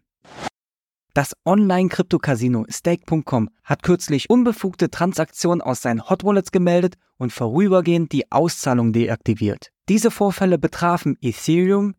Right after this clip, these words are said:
B S C und Polygon Wallets, wobei Stake betonte, dass Kundengelder sicher seien.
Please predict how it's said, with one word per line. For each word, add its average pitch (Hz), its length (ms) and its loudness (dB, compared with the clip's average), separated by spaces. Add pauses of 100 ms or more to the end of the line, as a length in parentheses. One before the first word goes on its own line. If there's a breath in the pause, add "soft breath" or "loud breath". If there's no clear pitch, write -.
(120)
B 127 280 0
S 117 160 -2
C 175 220 0
und 143 280 -2
Polygon 120 460 2
Wallets, 113 380 0 (260)
wobei 131 400 0 (120)
Stake - 400 0
betonte, 147 680 0
dass 127 380 -6 (100)
Kundengelder 165 580 2
sicher 131 300 -2
seien. 98 320 -6